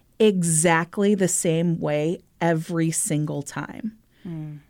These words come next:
Speaker 1: During seven different interviews with various doctors, lawyers, investigators, Ken's explanation of what he did and did not remember that night remained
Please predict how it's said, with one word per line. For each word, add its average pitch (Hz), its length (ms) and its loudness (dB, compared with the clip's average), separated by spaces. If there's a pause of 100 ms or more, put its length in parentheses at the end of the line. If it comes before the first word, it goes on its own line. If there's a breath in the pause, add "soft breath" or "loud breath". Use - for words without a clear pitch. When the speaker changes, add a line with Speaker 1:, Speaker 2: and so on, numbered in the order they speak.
(140)
Speaker 1:
During 220 420 6
seven 247 880 6
different 202 460 4
interviews 165 600 0
with 160 160 -2
various 160 360 4
doctors, 175 760 0
lawyers, 170 640 2 (280 loud breath)
investigators, 170 1080 0 (600 soft breath)
Ken's 262 480 4
explanation 190 800 0
of 175 140 -4
what 175 140 -4
he 180 100 -4
did 165 420 0
and 160 260 0
did 170 240 4
not 160 260 2
remember 160 440 -2
that 185 200 -2
night 196 340 -2 (500 soft breath)
remained 170 520 0